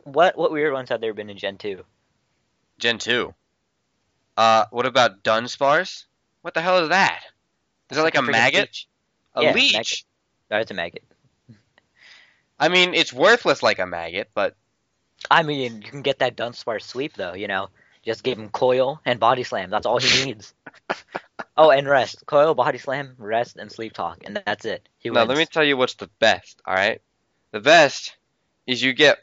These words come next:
Speaker 2: um, you get, like, a Celebi, right? And you team it up with a Pichu. And you teach both of them nothing but support moves, like Helping Hand and, uh, like,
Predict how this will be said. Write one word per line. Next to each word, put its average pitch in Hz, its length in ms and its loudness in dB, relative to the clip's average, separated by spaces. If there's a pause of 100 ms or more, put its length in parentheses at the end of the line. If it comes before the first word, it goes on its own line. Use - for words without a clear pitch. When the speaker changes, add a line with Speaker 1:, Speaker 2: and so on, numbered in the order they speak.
Speaker 2:
um, 117 540 4 (800)
you 127 80 -6
get, 131 160 2
like, 131 140 2
a 113 40 0
Celebi, 147 720 4
right? 160 320 2 (1120)
And 127 320 2
you 135 120 -4
team 160 320 -2
it 139 80 4
up 139 200 6
with 113 200 -6
a 107 60 -6
Pichu. - 580 -10 (640)
And 127 140 0
you 131 80 0
teach - 280 -8
both 139 280 0
of 120 60 -12
them 120 260 2
nothing 139 420 2
but 123 140 -2
support 123 420 0
moves, 156 440 -2 (440)
like 107 160 -2
Helping 127 400 0
Hand 110 640 2 (680)
and, 101 280 -4
uh, 92 220 2 (340)
like, - 360 -6